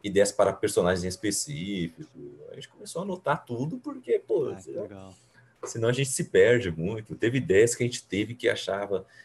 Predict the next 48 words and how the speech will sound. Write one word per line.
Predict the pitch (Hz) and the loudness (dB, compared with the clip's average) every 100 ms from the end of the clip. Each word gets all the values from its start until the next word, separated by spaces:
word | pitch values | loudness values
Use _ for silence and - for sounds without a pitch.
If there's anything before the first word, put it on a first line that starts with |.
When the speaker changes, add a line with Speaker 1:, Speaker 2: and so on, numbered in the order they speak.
| _ | _
Speaker 1:
sensacional, | - 127 127 123 123 107 120 131 _ _ _ _ _ | -6 -4 -2 -2 0 0 0 -4 _ _ _ _ _
aí | 104 101 101 104 110 107 101 - - | 0 2 0 -4 -6 -8 -10 -16 0
já | 107 | 6
era, | 92 78 78 76 | 6 6 4 2
o, | 78 76 76 76 76 73 - | 0 -2 -4 -4 -6 -8 -14
a | - | -6
gente | 87 - | -6 -4
meio | 92 | -4
que | 98 | -2
se | 95 | -2
esqueceu | 95 110 101 104 90 | -2 -2 0 0 0
de | 92 | 0
anotar, | 92 95 - 104 120 127 | 0 0 0 0 -2 -6
Speaker 2:
<laughs> | 135 156 175 - 220 | -2 0 0 0 0
Speaker 1:
e | |
depois, | 165 113 185 113 | 0 0 2 6
na | 117 | 6
hora | 120 | 6
que | 120 | 4
foi | 135 | 2
pra | 131 | 6
escrever, | 131 135 135 123 120 147 156 _ | 4 6 4 4 4 2 0 _
"Putz, | 214 247 - | -6 -6 -6
o | |
que | 294 | -4
que | 302 | -2
a | |
gente | 269 | 0
tinha | 139 | 2
Speaker 2:
Clássico, | 143 139 - | 4 2 2
o | 147 | -2
Speaker 1:
pensado | |
Speaker 2:
que | 127 | 0
que | 175 | 2
a | |
Speaker 1:
mesmo?" | 175 | 2
Speaker 2:
gente | 165 | 0
tinha | 175 | -4
pensado? | 160 147 - 135 127 | -6 -8 -4 -4 -4
Aham. | 139 160 139 143 143 190 | -4 -4 -6 -8 -12 -12
Speaker 1:
Yes. | 202 214 208 214 - _ | -10 -10 -12 -14 -20 _
Speaker 2:
Cara, | - 113 107 | -14 -10 -8
isso | 107 - | -10 -6
é | 117 | -6
muito | 117 117 | -4 -6
Speaker 1:
Isso | 123 | -8
é | |
Speaker 2:
comum. | 117 113 110 | -8 -10 -14